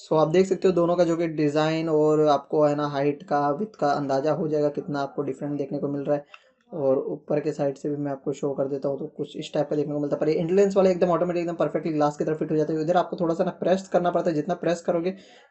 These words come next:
उतना फिट होगा। और इधर ये कोई भी अपने आप ऊपर नहीं जाएगा, इस तरह थोड़े से आपको है ना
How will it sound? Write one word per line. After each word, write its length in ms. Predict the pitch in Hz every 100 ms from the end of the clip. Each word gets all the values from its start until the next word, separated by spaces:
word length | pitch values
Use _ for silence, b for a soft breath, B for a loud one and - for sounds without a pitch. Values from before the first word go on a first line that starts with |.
| -
उतना 240 | 160 190
फिट 220 | 190 165
होगा। 140 | 170 160
और 120 | 156
इधर 140 | 156
ये 100 | 165
कोई 200 | 160 165
भी 100 | 160
अपने 240 | 175 165 165
आप 140 | 160
ऊपर 180 | 160 170
नहीं 120 | 165
जाएगा, 180 | 156 156
इस 160 | 160 -
तरह 100 | 151
थोड़े 260 | 151 147
से 140 | 151 156
आपको 360 | 147 - 156
है 180 | 147 147
ना 220 | 151 151